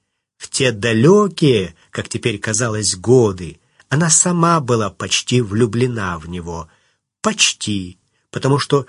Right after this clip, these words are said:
желания ее тогда были неясны для нее самой. Юность, безмятежная пора, пьянящее предчувствие свободы и взрослой жизни.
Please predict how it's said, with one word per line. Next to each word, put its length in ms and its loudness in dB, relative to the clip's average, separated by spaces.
желания 720 2
ее 300 -2
тогда 340 -6
были 380 -4
неясны 680 2
для 240 -2
нее 320 0
самой. 640 -4
Юность, 800 0
безмятежная 720 -2
пора, 560 -4
пьянящее 680 2
предчувствие 680 -2
свободы 540 0
и 160 -2
взрослой 560 -4
жизни. 560 -4